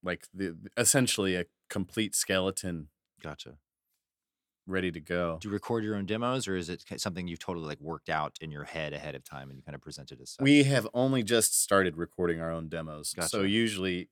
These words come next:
Speaker 1: yeah, usually I'll, I might not even write it down.
Speaker 2: How much time do you spend on that, like, before you bring something to the band? Is it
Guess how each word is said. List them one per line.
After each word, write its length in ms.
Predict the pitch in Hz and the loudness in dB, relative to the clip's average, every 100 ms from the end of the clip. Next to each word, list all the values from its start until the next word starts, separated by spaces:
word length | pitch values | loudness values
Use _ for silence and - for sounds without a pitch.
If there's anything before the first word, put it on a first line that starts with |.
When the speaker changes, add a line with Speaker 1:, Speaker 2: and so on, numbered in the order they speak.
| _ | _
Speaker 1:
yeah, 240 | 110 90 82 | 0 0 0
usually 400 | 95 92 90 87 | -2 -2 -2 0
I'll, 200 | 85 82 _ _ _ _ _ _ _ - | 0 -2 _ _ _ _ _ _ _ -2
I 80 | 113 | 2
might 180 | 127 98 | 4 4
not 160 | 101 104 | 4 2
even 180 | 98 | 2
write 200 | 98 101 | 2 2
it 100 | 90 | 0
down. 340 | - 82 78 76 _ _ _ | -4 -6 -6 -14 _ _ _
Speaker 2:
How 260 | - 156 190 | 0 4 4
much 300 | 147 160 - | 4 2 2
time 180 | 160 143 | 0 0
do 80 | 127 | 0
you 120 | 113 | -4
spend 200 | - 131 | -2 -2
on 100 | 82 | -2
that, 180 | 69 - | -4 -4
like, 220 | 82 78 | -6 -4
before 280 | 90 - 92 | -8 -4 -4
you 140 | 85 80 | -4 -6
bring 200 | 85 78 | -8 -8
something 280 | 76 73 67 | -12 -12 -18
to 60 | |
the 80 | 62 | -16
band? 380 | 69 60 - - _ - | -14 -14 -16 -20 _ -18
Is 160 | 73 | -16
it 120 | 69 | -14